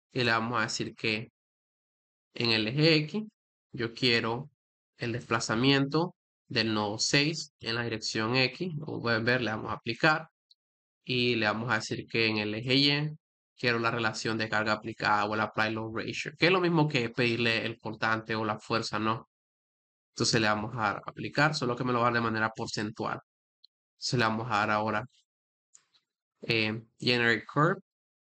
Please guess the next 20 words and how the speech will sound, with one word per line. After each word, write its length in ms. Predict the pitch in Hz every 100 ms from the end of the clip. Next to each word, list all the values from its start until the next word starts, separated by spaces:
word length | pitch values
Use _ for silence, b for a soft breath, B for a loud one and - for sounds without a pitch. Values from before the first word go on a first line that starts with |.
| _
eh, 240 | - - - _
en 160 | - 120
color 240 | 123 117 113
amarillo, 500 | 110 107 123 151 165
está 220 | 156 113
bien, 300 | 139 175 226 _ _ _ _ _ _
y 200 | 123 117
le 120 | 113
vamos 280 | 107 110 117
a 100 | 101
dar 240 | 110 117 139 _ _ _ -
apply. 440 | - - - - - _ _ _ -
Y 120 | 147
como 240 | 165 160
pueden 280 | 160 190 170
ver, 240 | 170 180 151 _
es 300 | 143 151 156 - _ _ _ _ _ _ _ -
muy, 340 | 151 180 190
muy 200 | 151 143 139
parecida, 640 | 123 113 - 190 120